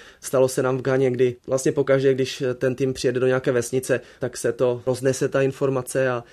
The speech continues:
přijdou i ostatní lidi s dalšími různými nemocemi a v jeden den jsme tam museli vlastně i konfrontovat nález otevřené tuberkulózy u jednoho chlapečka desetiletého,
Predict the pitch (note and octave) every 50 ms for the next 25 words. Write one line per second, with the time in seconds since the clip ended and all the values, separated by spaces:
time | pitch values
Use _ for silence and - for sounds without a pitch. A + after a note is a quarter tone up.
0 | - - - - - B2 B2+ B2+ B2+ A#2 - C3+ C3 A#2+ A#2+ - B2+ B2 - C3+
1 | B2+ B2 A2+ B2+ C3+ C3 B2 - - - C#3 C3+ B2+ - - C3+ C3 C3 C3 B2
2 | B2+ C3 C3 C3+ C3 - - - - _ - C3+ C3 C3+ C3 - - C#3 C3 C3
3 | C3 B2+ - - - _ - - - A2+ A#2 A#2 A#2 A#2+ A#2+ A#2+ A2+ - - -
4 | A#2 B2 A#2+ A#2+ B2 B2 B2 B2+ C3 - C3 C3 A#2+ B2+ B2+ B2+ B2+ B2 - -
5 | - C3 B2+ A#2+ - B2+ A#2+ B2+ B2+ B2 - - C#3 B2+ B2 A#2+ A#2+ B2 B2 -
6 | - B2+ A#2+ F#2 A2+ B2 B2 B2 - _ _ _ _ - - A#2+ B2 A#2+ - B2
7 | A#2+ A#2+ - B2+ A#2+ B2 A#2 A#2 - - C3 B2 B2 A#2+ A#2 A#2+ A#2 - - A2+
8 | A#2 - A#2+ A#2 C3+ C3 B2 - C#3+ A#2+ B2+ A#2+ B2 - C3 A#2+ A#2+ B2 A#2+ C3
9 | B2 A#2+ B2 B2+ B2+ B2+ B2+ C#3 B2 - A#2 A#2+ - - C3+ B2 A#2 - - B2
10 | - B2+ A#2+ A#2 A#2 B2+ A#2+ B2 A#2+ A#2+ A2+